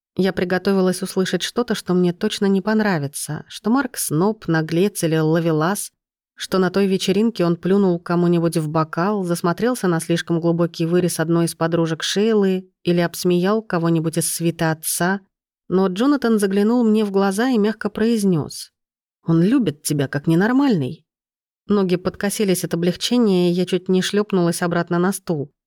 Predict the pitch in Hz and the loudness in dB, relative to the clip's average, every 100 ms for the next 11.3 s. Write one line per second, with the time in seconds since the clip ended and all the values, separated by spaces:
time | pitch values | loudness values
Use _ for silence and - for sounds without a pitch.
0 | _ _ - 160 160 165 - - 180 175 | _ _ 0 2 2 0 -4 -2 0 0
1 | 170 165 170 220 185 160 156 156 - 160 | 0 2 2 0 0 0 0 -2 -2 -2
2 | 156 170 165 165 180 180 175 180 185 196 | 0 0 0 0 2 2 2 2 2 2
3 | 190 185 190 - 240 240 202 202 214 226 | 0 0 -4 -2 -2 0 -2 2 2 2
4 | 214 220 220 226 233 156 139 127 - _ | 2 2 2 2 0 0 -2 -6 -12 _
5 | _ _ _ 180 170 170 170 165 160 160 | _ _ _ 0 0 0 0 0 0 -2
6 | - 180 170 151 143 - - - _ _ | 0 0 2 -2 -4 -8 -12 -14 _ _
7 | _ - 160 160 170 160 165 165 180 170 | _ -6 -2 2 2 2 0 0 0 0
8 | 165 - 170 170 185 170 160 220 - 170 | -2 -2 -2 0 0 0 0 -2 0 0
9 | 165 160 165 180 185 175 170 165 - 185 | 2 0 -2 -4 0 0 0 -4 -2 0
10 | 175 - 185 175 165 170 233 - 180 147 | 0 0 -2 0 0 2 0 0 -2 -2
11 | 143 123 95 | -4 -6 -8